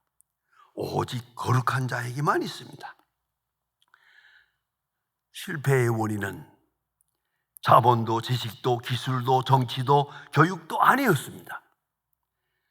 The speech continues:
문제는 죄 문제였습니다. 여러분 잘 아시지 않습니까?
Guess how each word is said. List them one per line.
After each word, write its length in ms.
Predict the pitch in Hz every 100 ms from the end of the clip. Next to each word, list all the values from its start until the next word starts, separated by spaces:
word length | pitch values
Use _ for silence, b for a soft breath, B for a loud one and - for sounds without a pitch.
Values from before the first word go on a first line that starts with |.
| _
문제는 540 | 117 98 92 87 90 -
죄 200 | 117 113
문제였습니다. 920 | 131 175 147 123 - - - - - _ _ _ _ _ _ _ _ _ _
여러분 480 | - 139 92 90 90 -
잘 220 | - -
아시지 340 | 98 - 120
않습니까? 560 | 113 107 113 117 - 120